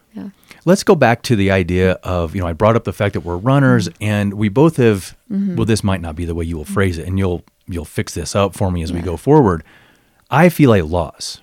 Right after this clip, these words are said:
Speaker 2: right? I feel a loss
Speaker 1: Yeah.
Speaker 2: of running as an activity in my
Speaker 1: Mm-hmm.
Speaker 2: life in the way that it helps for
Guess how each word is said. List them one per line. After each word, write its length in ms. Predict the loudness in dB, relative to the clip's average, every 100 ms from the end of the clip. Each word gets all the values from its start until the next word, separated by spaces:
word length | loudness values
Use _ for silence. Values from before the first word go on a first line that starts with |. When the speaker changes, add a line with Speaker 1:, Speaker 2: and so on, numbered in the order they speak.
| _
Speaker 2:
right? 140 | -6
I 80 | -4
feel 260 | 0 2 2
a 60 |
loss 420 | 4 4 4 2 -6
Speaker 1:
Yeah. 200 | -2 -2
Speaker 2:
of 220 | -2 -2
running 380 | 0 2 2 0
as 120 | -4
an 80 | -4
activity 480 | -6 -4 -2 0
in 60 | 0
my 80 | 0
Speaker 1:
Mm-hmm. 80 | 0
Speaker 2:
life 300 | 0 -2 -4
in 100 | -8
the 80 | -4
way 220 | 0 0
that 120 | -2
it 140 | -4 -4
helps 380 | -4 -4 -6
for 340 | -4 0 0